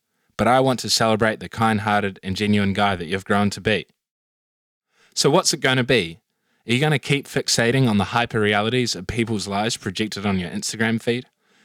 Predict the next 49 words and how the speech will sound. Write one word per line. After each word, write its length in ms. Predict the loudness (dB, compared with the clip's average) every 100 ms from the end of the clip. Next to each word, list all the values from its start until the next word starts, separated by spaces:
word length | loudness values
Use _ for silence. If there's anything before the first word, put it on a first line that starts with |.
| _
Are 80 | 0
you 80 | 2
gonna 200 | 2 0
tear 160 | 2 2
yourself 400 | 2 2 0 0
down 240 | 0 0
for 100 | 0
not 200 | 0 0
having 220 | -2 -2
achieved 420 | -2 0 0 0 -2
everything 420 | 0 0 2 0
that 140 | -2
your 100 | -4
parents 320 | -2 -2 -2 -4
had 140 | -6
by 140 | -6
your 200 | -6 -6
age? 320 | -8 -12 -18 -20 _ _ _ _ _ _ _ _
Life's 280 | 0 2 2
not 160 | 0 4
a 40 |
race. 520 | 4 4 0 -8 -10 -12 _ _ _ -2
I 140 | -2
believe 460 | 0 2 2 2 -6
it's 180 | -8 -2
like 160 | -2 -4
a 40 |
playground. 600 | -2 -2 -2 -4 -12 -20 _ _ _ -8
Some 300 | 0 0 0
people 280 | 0 0
get 220 | -2 -4 -4
to 80 |
the 100 | -4
slide 440 | -2 2 2 2 2
first, 420 | 0 2 0 -6 _
other 240 | -2 0 0
people 340 | 0 0 0
the 140 | 0 0
swing. 480 | 0 0 -2 -6 _ _ _ _ -6
Other 220 | -2 0
people 280 | 2 0 0
spend 260 | 0 2 2
their 120 | 2
whole 240 | 2 2
lives 400 | 4 4 2 0
on 80 | -2
the 60 | -2
flying 340 | 0 0 0
fox. 500 | 0 0 -2 -8 -10